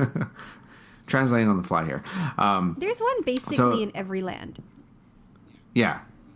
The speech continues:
Speaker 1: So you just kinda have to find it. If you can't find it, just ask a cast member. Just say coin press,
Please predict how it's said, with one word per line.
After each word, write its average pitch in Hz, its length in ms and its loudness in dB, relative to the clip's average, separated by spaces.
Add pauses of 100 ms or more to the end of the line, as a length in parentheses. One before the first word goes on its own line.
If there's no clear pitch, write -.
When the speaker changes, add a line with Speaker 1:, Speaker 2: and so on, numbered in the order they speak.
(100)
Speaker 1:
So - 120 -2
you 110 120 6
just 107 140 -2
kinda 131 140 4
have 113 140 2
to 101 60 -2
find 95 320 2
it. 98 100 0
If 110 140 0
you 135 60 2
can't 147 220 2
find 135 220 2
it, 127 40 -2
just 127 160 -2
ask 135 180 0
a 117 60 -4
cast 90 300 -2
member. 104 200 2
Just 113 200 0
say 123 120 2
coin 98 360 2
press, - 500 -4